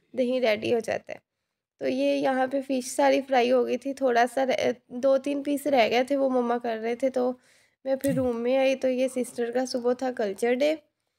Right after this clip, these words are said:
तो उ-, उसने अपने कल्चर की चीज़ें सारी निकाल के रखी हुई थी, लेकिन मुझे ये सारा कुछ इतना कोई बुरा लगता है, तो मैंने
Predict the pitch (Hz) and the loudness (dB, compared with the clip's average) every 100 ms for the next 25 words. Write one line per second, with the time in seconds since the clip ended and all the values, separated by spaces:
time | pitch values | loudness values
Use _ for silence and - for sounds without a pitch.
0 | _ _ _ - 262 262 269 - - 285 | _ _ _ -2 2 2 2 -2 -4 0
1 | 269 262 254 277 277 269 269 269 262 247 | 0 -2 -2 2 2 4 2 2 4 2
2 | 247 254 247 247 269 254 247 220 240 254 | 4 2 2 -4 -6 -4 -4 0 0 2
3 | 254 233 254 262 254 247 214 214 233 240 | 2 4 2 0 2 2 2 2 0 0
4 | 240 233 254 262 269 269 262 262 262 254 | -2 -2 0 0 0 2 0 0 -4 -2
5 | 254 262 269 262 240 240 262 - 240 254 | -2 0 2 4 6 4 2 -4 -8 -2
6 | 254 277 269 254 240 240 240 - 247 247 | -2 0 -2 0 2 2 0 -2 -2 0
7 | 254 247 226 240 | 0 0 0 0